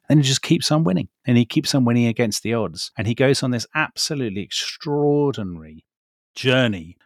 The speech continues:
as far as modern day Afghanistan, Uzbekistan, Tajikistan,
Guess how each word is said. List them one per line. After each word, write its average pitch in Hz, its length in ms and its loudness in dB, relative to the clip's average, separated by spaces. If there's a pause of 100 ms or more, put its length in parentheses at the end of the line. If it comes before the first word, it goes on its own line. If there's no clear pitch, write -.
(160)
as 123 160 -6
far 131 560 4
as 110 440 0
modern 113 400 -4
day 104 240 -2
Afghanistan, 101 880 -2
Uzbekistan, 95 880 -4
Tajikistan, 95 880 -8